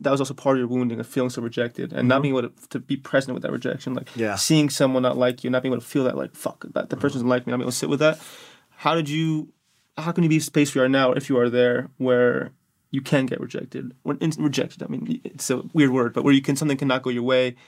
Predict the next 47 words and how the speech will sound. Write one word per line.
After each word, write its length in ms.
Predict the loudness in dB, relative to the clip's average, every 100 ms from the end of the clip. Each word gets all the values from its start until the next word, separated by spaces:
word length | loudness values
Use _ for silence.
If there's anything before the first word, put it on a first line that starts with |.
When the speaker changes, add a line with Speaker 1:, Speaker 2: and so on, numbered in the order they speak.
| _ _ _ -6
Speaker 1:
and 140 | 0
you 60 | 0
still 180 | 2 -2
feel 240 | 0 0
confident 400 | 0 0 -2 0 -4
enough 140 | -2
for 80 | -4
yourself 460 | -6 -2 -2 -2
where 80 | -4
it 20 |
doesn't 280 | -2 -2 -4 -8 _
faze 260 | -2 0 0
you 60 |
that 100 | -4 -4
much. 320 | -6 -8 -14 -20 _ 2
Or 100 | 4
you 80 |
can, 100 | 4
like, 120 | 2 2
lo-, 280 | 2 2 0 _ _ _ _ -4
or 60 |
you 40 | 0
can 180 | 2 4
love 160 | 4
that 120 | 2 -6
party 260 | -6 -6
that's 120 | -8
coming 240 | -10 -8 -6
up 160 | -6
that's 340 | -8 -10 -12 -14
feels 240 | -2 0
Speaker 2:
Yeah. 80 | 2
Speaker 1:
rejected. 380 | 0 -4 -12 -16 _ _ -18
Yeah. 120 | -12
Speaker 2:
Yeah, 260 | -2 0 0
I 100 | -2
think 340 | -8 -8 -10 -8
that, 240 | -8 -6
so 300 | -4 -4 -4 -8
the 340 | -12 -10 -6
experience 400 | -4 -2 -2 0
you're 80 | 0
having 160 | 0 0
rejection 340 | -4 -4 -4
is 100 | -8
essentially, 720 | -6 -2 0 0 -4 -4 -6 -12 _ _
like, 300 | -12 -12 -12